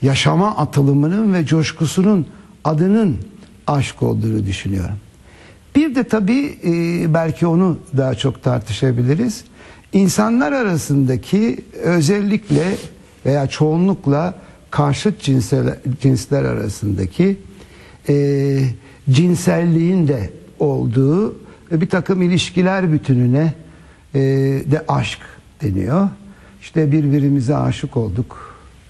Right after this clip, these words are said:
e, bir aşk evliliği yaptık veya işte bu aşk, e, beni bu insana bağladı diyoruz. Bir de tabii insanların dışında düşüncelere, "Ben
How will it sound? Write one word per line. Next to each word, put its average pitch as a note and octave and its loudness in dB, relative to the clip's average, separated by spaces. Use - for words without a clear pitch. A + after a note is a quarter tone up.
e, C3+ 2
bir C#3+ 0
aşk D#3+ -4
evliliği A#2+ 0
yaptık A2 -6
veya C3+ 0
işte C3+ -2
bu C#3+ 0
aşk, C#3+ -2
e, C3+ 0
beni C3 2
bu C3+ 0
insana B2+ 0
bağladı A#2 -2
diyoruz. A2 -2
Bir C4+ 4
de D4+ 0
tabii A#3 0
insanların G#3 0
dışında D3+ -2
düşüncelere, E3+ 2
"Ben D3 2